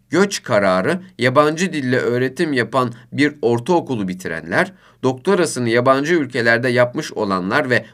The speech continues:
uluslararası kurumlarda değil, özel sektör ve yüksek öğretim kurumlarında çalışanlar arasında yurda dönmeyi düşünmeyenlerin sayısının fazla oluşu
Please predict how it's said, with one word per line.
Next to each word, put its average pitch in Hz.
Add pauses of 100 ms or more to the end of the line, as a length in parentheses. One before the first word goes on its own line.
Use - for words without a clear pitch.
(120)
uluslararası 139
kurumlarda 127
değil, 123 (260)
özel 131
sektör 160
ve 135
yüksek 123
öğretim 135
kurumlarında 123
çalışanlar 127
arasında 101 (240)
yurda 139
dönmeyi 135
düşünmeyenlerin 113
sayısının 107 (160)
fazla 123
oluşu 123